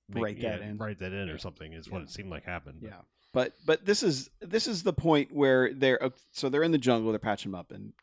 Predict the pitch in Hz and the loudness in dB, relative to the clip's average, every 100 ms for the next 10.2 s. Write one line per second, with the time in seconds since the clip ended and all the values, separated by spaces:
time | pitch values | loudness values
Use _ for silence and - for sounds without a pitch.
0 | _ 113 104 107 104 107 - 131 113 107 | _ -14 -14 -18 -16 -12 -4 -2 -2 -6
1 | - 107 110 117 104 101 117 110 107 113 | -10 -8 -8 -8 -10 -10 -8 -8 -8 -8
2 | 110 - 131 110 - _ _ _ _ _ | -10 -4 -2 -2 -6 _ _ _ _ _
3 | - 123 107 104 - 120 107 101 101 101 | -6 -4 -2 -4 0 2 2 0 -2 -4
4 | 107 107 107 104 101 - 117 98 _ _ | -6 -6 -6 -6 -10 -6 -4 -4 _ _
5 | _ _ _ _ _ 123 101 107 120 104 | _ _ _ _ _ -4 -4 -2 -2 -2
6 | 110 104 98 95 - 92 90 85 - 101 | -4 -8 -10 -10 -10 -12 -12 -14 -16 -12
7 | 101 107 107 104 107 98 107 101 101 92 | -10 -8 -10 -10 -10 -6 -6 -6 -8 -12
8 | 107 95 92 101 92 104 95 95 98 101 | -10 -10 -12 -12 -10 -10 -10 -14 -16 -18
9 | 92 92 _ _ - 104 104 104 95 - | -20 -20 _ _ -12 -8 -8 -8 -8 -4
10 | 117 101 | -4 -6